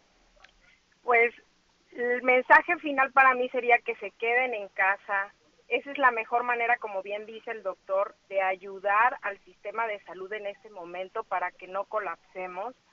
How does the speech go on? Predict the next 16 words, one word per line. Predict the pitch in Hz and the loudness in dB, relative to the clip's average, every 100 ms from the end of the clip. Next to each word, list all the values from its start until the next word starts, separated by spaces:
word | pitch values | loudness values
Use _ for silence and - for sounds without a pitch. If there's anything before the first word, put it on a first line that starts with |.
| _ _ _ | _ _ _
y | 233 233 | 2 6
haya | 247 285 269 | 8 8 8
espacio | - - 247 262 262 | 4 2 2 2 -12
suficiente. | 247 220 190 - 196 160 156 - - _ _ _ _ - | -12 -18 -20 -14 -12 -10 -12 -18 -20 _ _ _ _ -14
Si | 240 240 | 0 0
el | 233 | 0
setenta | 247 240 277 294 339 | -2 -2 -2 0 2
por | - 262 254 | 2 -2 -4
ciento | 262 247 - | -6 -8 -4
de | 247 | -2
la | 220 | 0
población | 202 190 180 185 - 208 | -2 -2 -2 -4 -4 -6
en | 208 214 247 | -6 -6 -6
uno | 294 311 262 | -2 4 6
o | 220 | 6
determinado | 208 196 - 196 196 202 214 226 247 | 4 2 0 -4 -4 -6 -2 0 -2